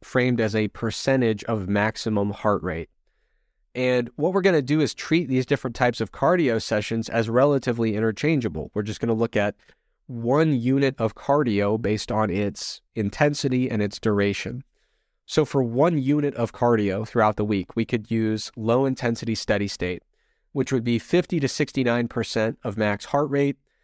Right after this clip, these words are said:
and a duration of somewhere between thirty to sixty minutes. That, that's kind of what I would call a unit of low intensity steady state. And of course, these are basic guidelines, general heuristics.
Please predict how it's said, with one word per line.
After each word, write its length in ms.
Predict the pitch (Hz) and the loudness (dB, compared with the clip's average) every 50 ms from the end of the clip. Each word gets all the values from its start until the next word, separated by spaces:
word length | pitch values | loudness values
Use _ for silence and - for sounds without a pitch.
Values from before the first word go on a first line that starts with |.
| _ _ _ _ | _ _ _ _
and 160 | - 127 127 | -2 0 0
a 80 | 123 113 | 0 2
duration 540 | 110 117 110 120 123 123 117 - 131 113 | 0 0 2 2 2 0 0 -2 -2 -4
of 100 | 110 107 | -4 -2
somewhere 300 | - - 214 202 170 139 | 0 0 2 2 2 0
between 260 | 123 120 - 131 123 113 | 0 -2 -2 -2 -2 -2
thirty 400 | - - 120 120 117 113 113 107 | 0 0 0 2 2 2 0 -2
to 80 | 113 | -2
sixty 460 | 104 - - 104 98 - - 113 107 | -4 -4 -4 -6 -6 -4 -4 -2 -2
minutes. 500 | 101 98 98 95 85 71 - - - - | 0 0 0 -2 -2 -4 -8 -10 -10 -4
That, 160 | - 110 107 101 | 0 0 2 2
that's 200 | 101 110 - - | 2 0 0 0
kind 180 | - 123 110 | 0 0 2
of 80 | 101 104 | 2 2
what 120 | 110 104 | 2 4
I 80 | 104 104 | 4 4
would 140 | 101 101 - | 2 0 -2
call 240 | - - 104 104 73 | 0 0 0 0 0
a 120 | 107 107 | 0 -2
unit 540 | 104 101 98 104 117 127 123 107 101 - - _ _ _ _ _ _ - | -2 -2 -2 -2 0 0 0 0 -4 -6 -8 _ _ _ _ _ _ -2
of 160 | 120 113 110 | -2 -2 0
low 240 | 104 107 110 110 107 | 2 2 4 4 4
intensity 500 | 107 104 - 110 101 95 - - 101 95 | 2 0 0 0 -2 -2 -2 -4 -4 -4
steady 320 | - - - 95 95 98 | -4 -2 -2 0 0 -2
state. 380 | 87 - - - - 78 - _ _ _ _ _ _ _ - | -4 -6 -8 -8 -10 -10 -12 _ _ _ _ _ _ _ -2
And 80 | 190 | -2
of 120 | 196 - - | -2 -2 -2
course, 300 | - - 147 135 - - | 0 0 2 2 0 0
these 220 | - 147 135 120 | -2 -2 0 2
are 300 | 127 117 113 107 104 - _ _ _ _ _ _ _ _ _ _ _ _ - | 2 2 2 2 0 -2 _ _ _ _ _ _ _ _ _ _ _ _ -4
basic 460 | 143 139 143 139 123 - 127 120 - | -2 0 0 0 0 0 -2 -2 0
guidelines, 760 | - 110 104 104 104 104 104 101 101 101 101 101 101 101 - - - 113 | 2 2 4 4 2 2 2 2 2 2 2 0 -2 -4 -6 -10 -14 -14
general 520 | 101 101 104 113 120 127 127 123 120 113 | -8 -2 0 0 2 2 4 4 4 2
heuristics. 800 | - - 113 107 104 101 98 - - - 104 98 - - - | 2 2 2 2 2 2 2 0 -2 -2 -2 -2 -4 -8 -14